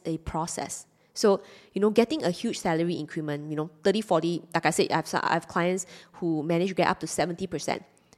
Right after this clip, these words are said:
It's not just a matter of, like, waiting till the salary negotiation thirty minutes and, like, trying to convince the hiring manager. It doesn't work like that, right? It comes from your inner belief, your, your real skills, and believing that, yeah,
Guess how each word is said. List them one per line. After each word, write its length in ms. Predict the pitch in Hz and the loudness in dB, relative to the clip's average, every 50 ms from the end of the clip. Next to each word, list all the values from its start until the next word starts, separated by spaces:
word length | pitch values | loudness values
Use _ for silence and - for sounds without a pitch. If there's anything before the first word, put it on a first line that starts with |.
| _ _ - | _ _ 2
It's 180 | 196 202 196 - | 2 2 2 2
not 200 | 233 262 214 208 | 2 2 2 4
just 180 | 233 233 - | 2 2 2
a 60 | 175 | 0
matter 260 | 156 165 160 156 170 175 | 0 0 0 0 2 2
of, 220 | 151 143 165 - | 2 0 0 0
like, 200 | 160 147 147 151 | 0 -2 0 2
waiting 300 | 156 165 170 180 196 196 | 2 2 2 2 0 -4
till 180 | - - 196 180 | -4 -2 -2 0
the 120 | 170 170 | -2 -2
salary 400 | - - 165 156 156 156 175 185 | -2 -2 -2 0 0 0 -2 -2
negotiation 720 | 170 147 - 156 147 151 - 147 147 - 170 165 175 170 - _ _ _ _ _ _ _ _ _ _ _ _ _ _ _ _ _ | -4 -4 -6 -6 -6 -6 -6 -6 -4 -4 -4 -4 -4 -6 -10 _ _ _ _ _ _ _ _ _ _ _ _ _ _ _ _ _
thirty 180 | - 170 160 190 | 6 6 6 6
minutes 380 | 185 170 143 147 165 233 262 - | 4 2 0 2 2 2 2 0
and, 220 | - 151 147 147 | -2 -6 -6 -6
like, 180 | 147 123 - - | -8 -8 -8 -8
trying 260 | - - 170 175 208 | -6 -4 -2 -2 0
to 40 | 180 | 0
convince 320 | - - 147 143 156 160 | -2 -2 -4 -4 -4 -2
the 80 | - 151 | -2 -4
hiring 240 | 151 160 147 143 147 | -2 -4 -4 -4 -4
manager. 220 | 139 139 135 165 | -6 -6 -4 -4
It 60 | 160 | -4
doesn't 200 | 196 202 226 233 | -4 -4 -2 -2
work 140 | 190 - - | -2 -2 -4
like 140 | - - - | -6 -10 -10
that, 180 | - - - _ _ - - _ _ _ _ _ _ - | -10 -10 -12 _ _ -20 -20 _ _ _ _ _ _ -6
right? 220 | - 139 143 - | -4 -2 -2 -2
It 80 | - - | -4 -2
comes 260 | - 214 226 247 - | -2 -2 0 0 0
from 220 | - 185 170 170 160 156 | 0 0 0 0 0 2
your 160 | 170 180 175 | 2 2 2
inner 240 | - 185 175 175 175 | 2 0 0 0 0
belief, 420 | 170 156 143 135 156 233 277 - - | 0 0 -2 -2 -2 -2 -2 -2 0
your, 140 | 175 139 - - - - - | 0 0 -2 -4 -12 -10 -4
your 180 | 170 165 156 | -2 0 0
real 400 | 160 156 170 190 208 233 247 - - - | 2 4 4 6 6 4 2 0 -6 -10
skills, 520 | - - - - 165 175 214 311 359 - - - - - - - | -12 -6 -2 0 2 2 2 0 -2 -4 -8 -16 -18 -18 -10 -2
and 220 | - 185 170 170 175 - - - | 0 0 0 0 -2 -6 -12 -2
believing 460 | 180 170 208 202 214 226 226 269 262 226 | 4 4 6 6 6 4 0 0 0 0
that, 200 | 190 165 - 170 | 2 0 2 4
yeah, 240 | 196 247 240 175 | 6 6 6 6